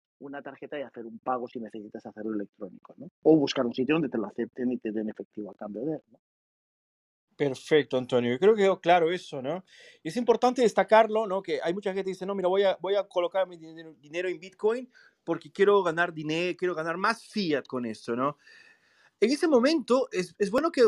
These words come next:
Speaker 2: que observes la competencia de Bitcoin, ¿no? Porque si piensas que Bitcoin va a servirte para esto, tal vez también te pueda servir abrir, abrir una empresa, ¿no? O, o abrir un, comprarte un carrito de, de, de perros calientes. O sea,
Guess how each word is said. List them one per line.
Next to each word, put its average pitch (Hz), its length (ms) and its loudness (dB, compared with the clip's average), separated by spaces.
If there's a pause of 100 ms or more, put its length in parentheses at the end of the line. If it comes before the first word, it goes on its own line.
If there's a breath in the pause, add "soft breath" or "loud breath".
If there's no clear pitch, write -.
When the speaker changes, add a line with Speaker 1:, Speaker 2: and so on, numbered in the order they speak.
(140)
Speaker 2:
que 190 60 6
observes 226 540 -2
la 170 340 0
competencia 175 640 -2
de 147 80 2
Bitcoin, 135 420 -2
¿no? 170 120 -4
Porque 180 180 -10
si 175 120 -18
piensas 269 320 -2
que 226 120 0
Bitcoin 220 320 2
va 202 60 6
a - 20 0
servirte 185 460 2
para 127 200 4
esto, 208 440 2 (460 loud breath)
tal 208 140 4
vez 262 100 2
también 285 240 -2
te 240 100 4
pueda 240 200 4
servir 208 320 2
abrir, 196 400 4
abrir 165 240 -2
una 240 160 0
empresa, 165 520 -2
¿no? 196 160 -2
O, 127 320 -2
o 110 480 0 (340 loud breath)
abrir 151 300 2
un, 202 120 0 (120)
comprarte 175 360 0
un 190 60 0
carrito 185 360 2
de, 160 200 2
de, 113 280 2
de 110 140 -2
perros 151 340 -2
calientes. 156 560 2
O 156 40 -6
sea, 214 160 6